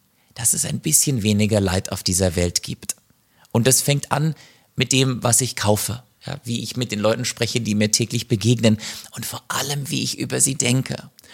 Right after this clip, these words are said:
Und da können wir, glaube ich, alle üben. Ja, nehmt es immer als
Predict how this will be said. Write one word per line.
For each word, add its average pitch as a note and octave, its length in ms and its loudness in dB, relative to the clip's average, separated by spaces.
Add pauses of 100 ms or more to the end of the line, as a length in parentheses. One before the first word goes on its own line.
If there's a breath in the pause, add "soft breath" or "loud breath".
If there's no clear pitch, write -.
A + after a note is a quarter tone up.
(120 loud breath)
Und A#2 120 0
da A2+ 100 6
können B2+ 260 2
wir, B2 80 4
glaube G#2+ 220 2
ich, - 160 -8
alle C#3+ 440 2 (360)
üben. A#2+ 440 2 (340)
Ja, C#3 280 -10
nehmt C3+ 220 -2
es - 120 4
immer D3 280 2
als A2+ 280 4